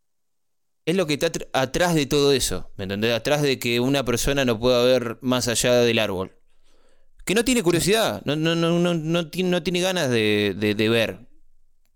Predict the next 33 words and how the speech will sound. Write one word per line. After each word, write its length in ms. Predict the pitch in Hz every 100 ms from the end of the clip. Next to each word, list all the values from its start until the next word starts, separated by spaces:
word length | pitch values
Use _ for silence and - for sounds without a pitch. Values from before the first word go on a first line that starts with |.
| -
de 100 | 113
ir 140 | 113 110
a 60 |
ver 240 | 107 104 -
qué 120 | 110
hay 120 | 104
atrás 260 | 101 101 98
del 120 | 101
árbol, 280 | 95 87 92
¿me 120 | 104
entendés? 460 | 107 123 156 139 - _ - - - - - - - _ _ _ _ _ _ -
Le 60 |
chupa 200 | - 190
un 100 | 196
huevo. 480 | 220 190 113 95 - -
Y 100 | 135
el 120 | 143
tema 180 | 220 208
es 120 | 202
ese, 200 | 233 175
¿por 160 | 208 233
qué, 120 | 220
por 180 | 240 240
qué 120 | 254
le 140 | 151
chupa 420 | - 117 117 113
todo 420 | - 139 120 117 110
tanto 440 | 123 117 107 113
un 120 | 110
huevo 540 | 98 104 101 98 85 -
a, 440 | 107 104 101 95 - 101 98 98 92 - -
a, 160 |
a 80 | 104